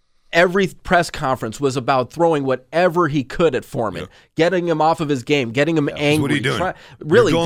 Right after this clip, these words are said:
Speaker 1: that's
Speaker 2: below. You're not going
Speaker 3: It's
Speaker 2: just to
Speaker 3: mind
Speaker 2: court
Speaker 3: games,
Speaker 2: level.
Speaker 3: yeah.
Speaker 2: You're
Speaker 1: Yeah.
Speaker 2: going to the to the reptilian level of the brain. You're getting to our passion,
Speaker 1: Yeah.
Speaker 2: which is what? Eating, drinking, sex, emo-, you're, you're getting to that reptilian level. And that's what Ali did.
Speaker 1: Yeah.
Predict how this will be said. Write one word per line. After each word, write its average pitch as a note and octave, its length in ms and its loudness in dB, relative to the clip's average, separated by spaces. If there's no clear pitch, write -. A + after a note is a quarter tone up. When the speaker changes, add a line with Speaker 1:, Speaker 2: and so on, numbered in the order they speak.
Speaker 1:
that's C#3 100 -2
Speaker 2:
below. D3+ 540 0
You're A#2+ 120 -6
not D3+ 200 -6
going F3 140 -4
Speaker 3:
It's C#3+ 100 -6
Speaker 2:
just D#3 80 -2
to E3 40 -2
Speaker 3:
mind D#3 120 -6
Speaker 2:
court C#3+ 160 -2
Speaker 3:
games, - 100 -8
Speaker 2:
level. G2+ 200 -4
Speaker 3:
yeah. D#2 320 -6
Speaker 2:
You're E3 100 2
Speaker 1:
Yeah. C#3+ 60 4
Speaker 2:
going E3+ 260 -2
to D3+ 260 -4
the A2+ 360 -4
to D3+ 60 -6
the A#2 120 -6
reptilian A#2+ 640 -4
level C#2+ 240 -12
of C#2+ 80 -12
the B1+ 60 -14
brain. C2 300 -12
You're C3+ 140 -4
getting D#3+ 280 -4
to A#2 300 -4
our G#2+ 140 -4
passion, - 680 -4
Speaker 1:
Yeah. F3+ 120 2
Speaker 2:
which C3 140 0
is A#2 140 -2
what? A#2 280 -4
Eating, D3+ 340 -4
drinking, C3+ 500 -6
sex, - 640 -2
emo-, B2 280 -2
you're, C3+ 200 -6
you're D#3 160 -6
getting F#3+ 180 -6
to D3 80 -8
that B2+ 60 -6
reptilian B2 640 -6
level. C2+ 280 -10
And C3+ 80 -4
that's C3 160 -2
what D3+ 80 -4
Ali C#3 220 -2
did. G#2 340 -8
Speaker 1:
Yeah. F#3 200 -2